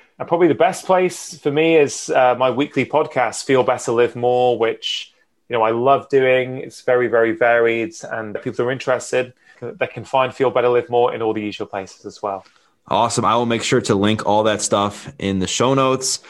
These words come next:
Speaker 2: because you're definitely gonna wanna check out his podcast too. It's great. It's phenomenal. He brings some of the best of the best onto his show, and the insight that's provided and the wisdom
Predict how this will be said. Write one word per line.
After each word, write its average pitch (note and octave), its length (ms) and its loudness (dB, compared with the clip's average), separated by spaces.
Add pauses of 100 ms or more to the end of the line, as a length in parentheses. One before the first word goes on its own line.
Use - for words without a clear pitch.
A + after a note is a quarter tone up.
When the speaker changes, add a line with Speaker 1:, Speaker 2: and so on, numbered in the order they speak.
(220)
Speaker 2:
because F#2+ 240 -2
you're F#2+ 60 0
definitely G#2 260 2
gonna G2 140 2
wanna F#2 140 0
check F#2+ 200 -4
out F2+ 80 2
his E2+ 100 -4
podcast F2+ 560 -2
too. F2+ 160 0
It's E2+ 160 -6
great. E2+ 280 2
It's - 100 -8
phenomenal. E2+ 520 -2
He F2 100 -6
brings E2+ 340 -4
some F#2 120 -4
of F2 40 -2
the E2 80 -2
best E2+ 300 -2
of F2 80 -4
the E2 80 -4
best E2+ 320 -4
onto E2+ 200 -2
his E2 140 0
show, F2+ 380 0
and E2+ 100 -2
the D#2+ 80 -2
insight F2+ 400 -2
that's E2 140 -8
provided E2+ 400 -2
and E2 80 -6
the E2+ 60 -2
wisdom E2+ 600 0